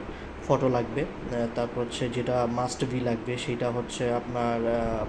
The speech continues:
পুলিশ ক্লিয়ারেন্স, আহ, যেটা কিনা আর কি আপনার লাগবেই। আহ, এই পুলিশ ক্লিয়ারেন্সটা হচ্ছে কি আপনার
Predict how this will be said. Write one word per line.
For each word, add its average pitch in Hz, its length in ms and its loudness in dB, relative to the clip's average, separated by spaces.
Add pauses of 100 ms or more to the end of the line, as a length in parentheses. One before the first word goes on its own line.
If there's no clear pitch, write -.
পুলিশ 147 280 2
ক্লিয়ারেন্স, 127 500 0 (640)
আহ, 123 200 2
যেটা 127 200 2
কিনা 131 220 2
আর 127 140 4
কি 131 100 2
আপনার 127 280 2
লাগবেই। 120 420 2
আহ, 185 300 -4
এই 120 340 2 (100)
পুলিশ 143 280 2
ক্লিয়ারেন্সটা 156 420 2
হচ্ছে 170 300 -4
কি 165 160 2
আপনার 139 240 0